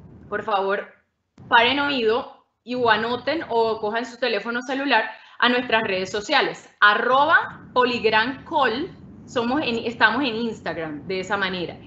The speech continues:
y por esta red social se va a hacer el concurso. Además de taguearnos a nosotros, el arroba, arroba poligrancol,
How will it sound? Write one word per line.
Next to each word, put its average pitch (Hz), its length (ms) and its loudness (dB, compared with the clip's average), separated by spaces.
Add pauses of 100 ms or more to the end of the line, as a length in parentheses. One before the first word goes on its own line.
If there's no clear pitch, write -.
(100)
y 269 120 0
por 311 200 6
esta 285 280 2
red 277 180 -2
social 302 380 -2
se 240 100 -6
va 202 80 0
a 175 60 2
hacer - 320 -6
el 208 180 -2
concurso. 190 560 -6 (340)
Además 294 480 6 (200)
de 226 420 4
taguearnos 220 500 0
a 320 60 -6
nosotros, 294 500 -4
el 220 120 0
arroba, 208 640 -2 (180)
arroba 214 520 2
poligrancol, 269 840 -2